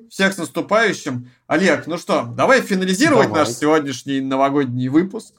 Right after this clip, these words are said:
Speaker 2: А, ребята, вот и год прошел, и хорошо. Это прекрасно. Этот год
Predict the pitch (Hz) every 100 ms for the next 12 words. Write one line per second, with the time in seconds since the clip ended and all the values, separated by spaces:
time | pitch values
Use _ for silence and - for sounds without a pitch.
0 | _ 117 107 107 107 107 107 120 135 127
1 | 123 110 110 165 170 123 170 - - 131
2 | - 131 117 113 208 214 143 127 113 -
3 | 120 107 107 - - - - 120 165 135
4 | 123 131 - 127 120 - 113 107 110 104
5 | 147 147 131 147 185